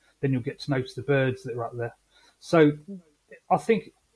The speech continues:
if you just start doing something, but don't go out and think, the thing says, "I've got to do th-, ten thousand steps a day," and you'll start getting up to about two, three thousand, having not done anything, and you're tired out, and you think, Oh, do you know what?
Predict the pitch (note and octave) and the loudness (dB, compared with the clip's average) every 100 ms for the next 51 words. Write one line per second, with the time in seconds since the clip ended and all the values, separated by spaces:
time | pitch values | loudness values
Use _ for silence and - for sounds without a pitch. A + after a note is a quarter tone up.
0 | _ _ _ _ F#3+ - D#3 A3+ - A3 | _ _ _ _ -2 0 0 -2 4 4
1 | - G3+ F#3+ F#3+ F#3 C#3+ A#2 A2 C3 F3 | 6 4 6 4 2 0 -4 -4 2 2
2 | D3 C3 D3 D3 C3 - C#3+ - _ _ | 2 4 6 6 4 0 0 -2 _ _
3 | _ _ _ _ _ C#3+ C#3+ F#3 D#3+ D3 | _ _ _ _ _ -4 0 2 2 2
4 | C#3 C3+ B2+ C#3+ - - A#2+ - - _ | 4 4 2 -4 -6 -6 -6 -8 -20 _
5 | - C#3 B2+ C3 B2 A#2 D3 B2 C3 B2+ | -2 -2 2 2 2 0 -4 -4 -4 -2
6 | A#2 A2+ A#2 A#2+ - D#3 B2 A#2+ B2 B2 | -2 -2 -4 -6 -4 -4 -2 -4 -6 -6
7 | - C3+ B2 A#2+ - B2 C#3 A#2+ C#3 B2 | -8 -6 -6 -6 -4 -4 -4 -4 -2 -2
8 | A2 A#2 _ _ _ - A#2+ C3+ C3 B2 | -2 -8 _ _ _ -4 -2 0 0 0
9 | B2 A#2+ - B2 A2+ A#2 A2+ G#2+ - _ | -2 -4 -2 -4 -4 -6 -4 -6 -8 _
10 | _ _ _ _ _ _ _ - D3 B2+ | _ _ _ _ _ _ _ 4 6 6
11 | B2+ B2+ A#2+ B2 A#2+ - C3 C3 A#2 - | 4 2 0 -4 -4 -4 -4 -4 -6 -6
12 | C#3 B2 G2+ | -6 -4 -6